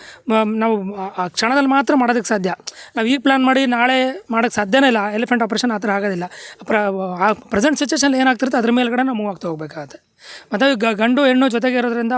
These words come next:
ಅದು ಮೇಲಲ್ಲಿ, ಮೇಲ್ ಮಸ್ತಲ್ಲಿ ಇರಬಹುದು ಅನ್ನೋ ಊಹೆಯಲ್ಲಿದೆ. So ಹಾಗಾಗಿ ಅದು ಜಾಸ್ತಿ ಸಿಟ್ಟಲ್ಲಿ ಇರುತ್ತೆ, ಜಾಸ್ತಿ ಗಾಬರಿಯಲ್ಲಿ ಕೂಡ ಇರುತ್ತೆ.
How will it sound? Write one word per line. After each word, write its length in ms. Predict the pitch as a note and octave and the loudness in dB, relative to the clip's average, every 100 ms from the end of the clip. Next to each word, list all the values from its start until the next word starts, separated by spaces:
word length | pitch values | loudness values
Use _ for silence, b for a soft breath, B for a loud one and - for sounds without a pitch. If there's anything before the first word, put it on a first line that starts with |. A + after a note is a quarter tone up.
| A#3+ | -2
ಅದು 120 | A3+ | -2
ಮೇಲಲ್ಲಿ, 600 | G#3+ A3 B3 A3+ - - - | -2 -2 -2 -4 -10 -20 -4
ಮೇಲ್ 200 | A3+ B3 | 0 0
ಮಸ್ತಲ್ಲಿ 380 | G3+ G3+ D4 B3 | 0 0 2 2
ಇರಬಹುದು 320 | A3+ B3+ B3+ | 2 2 2
ಅನ್ನೋ 120 | C4 A#3 | 2 2
ಊಹೆಯಲ್ಲಿದೆ. 760 | G#3+ G#3+ F#3 G3 - - - - | 2 0 -2 -6 -8 -20 -18 -2
So 60 | |
ಹಾಗಾಗಿ 260 | A#3+ B3+ B3 | 0 2 0
ಅದು 140 | A#3+ | 0
ಜಾಸ್ತಿ 360 | A#3+ G3 A#3+ A3+ | 0 0 0 -2
ಸಿಟ್ಟಲ್ಲಿ 320 | A#3 A3+ A#3 | -2 0 0
ಇರುತ್ತೆ, 220 | G#3 G3+ | 0 -2
ಜಾಸ್ತಿ 280 | C4+ G3+ G3+ | -2 -2 -2
ಗಾಬರಿಯಲ್ಲಿ 480 | G3+ G3 A3+ A3+ A3 | -2 0 0 0 -4
ಕೂಡ 120 | G3+ | -4
ಇರುತ್ತೆ. 580 | F#3+ E3 G3 D#4+ - | -4 -4 -8 -10 -14